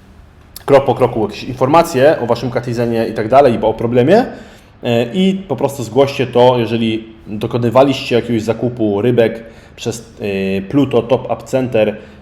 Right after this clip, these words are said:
żeby po prostu, e, to poszło do nich, żeby to zwrócili, albo dali, dadzą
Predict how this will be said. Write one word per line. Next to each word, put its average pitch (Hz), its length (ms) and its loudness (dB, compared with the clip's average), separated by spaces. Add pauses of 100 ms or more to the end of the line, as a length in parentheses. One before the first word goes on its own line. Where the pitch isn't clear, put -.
(180)
żeby 107 240 -6
po 101 120 -6
prostu, 101 540 -4 (200)
e, - 20 -20 (240)
to 90 280 -6 (120)
poszło 120 340 -2
do 104 120 -2
nich, 101 340 -8
żeby 95 200 -10
to 95 160 -10
zwrócili, 98 580 -8 (260)
albo 110 260 0
dali, 110 220 2
dadzą 101 420 -2